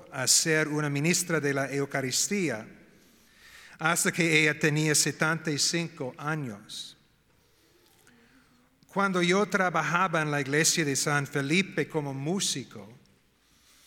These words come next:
una tarde de saba-, sábado me encontré de pie ante ella para la comunión.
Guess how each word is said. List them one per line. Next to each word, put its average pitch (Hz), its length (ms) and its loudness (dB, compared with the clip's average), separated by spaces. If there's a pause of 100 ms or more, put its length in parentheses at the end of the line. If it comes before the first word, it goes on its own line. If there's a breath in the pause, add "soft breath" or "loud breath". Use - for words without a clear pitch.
(640 soft breath)
una 165 220 2
tarde 170 440 2
de 156 140 4
saba-, 143 500 -2
sábado 131 640 0 (240)
me 151 340 0
encontré 180 1080 -2
de 156 200 0
pie 160 400 2
ante 165 760 0
ella 165 340 0
para 156 320 0
la 143 260 -4
comunión. 139 880 -6